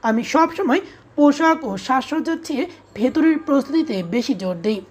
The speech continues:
তিনি আরও বলেন, "আমি যার ইন্টারভিউ করছি, তার সম্পর্কে ভালো করে জানাকে বেশি গুরুত্ব দেই। ভবিষ্যতে উপস্থাপনার মাধ্যমে যেন ইতিবাচকতা ছড়াতে পারি এবং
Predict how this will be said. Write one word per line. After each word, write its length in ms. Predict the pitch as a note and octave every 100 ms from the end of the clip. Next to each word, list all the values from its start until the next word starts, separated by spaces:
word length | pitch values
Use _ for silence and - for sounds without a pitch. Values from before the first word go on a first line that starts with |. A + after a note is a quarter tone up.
| _ - -
তিনি 220 | - A3+ C#4
আরও 200 | A3+ A#3+
বলেন, 220 | D#4 C#4 F4 - - _ -
"আমি 220 | D#4 F#4+
যার 140 | G#4+ F4+
ইন্টারভিউ 520 | C4 B3+ D4 E4 F4+ F#4
করছি, 380 | F4+ B3+ D#4 - - -
তার 180 | D4 D#4
সম্পর্কে 520 | - D4+ C#4 D#4 E4
ভালো 360 | G#3+ A#3 A3+ C#4
করে 200 | D4+ D4+
জানাকে 500 | B3+ B3 C#4 G#3+ F#3 F3
বেশি 260 | A#3 D4
গুরুত্ব 320 | G#3 G3 F#3+
দেই। 180 | F#3+ A3 - - _ _ -
ভবিষ্যতে 540 | G#3+ A#3 - C4 A#3+ - - - -
উপস্থাপনার 640 | D#4 F4 F4 F#4 F#4 F4+
মাধ্যমে 500 | C#4 B3 G#3+ C#4 D#4
যেন 260 | B3+ A3+ A3 -
ইতিবাচকতা 640 | C4 D#4 E4 E4 D#4+ E4+
ছড়াতে 360 | D#4+ C#4+ D4+ E4+
পারি 280 | E4+ B3+ F4 - - -
এবং 240 | C#4 D#4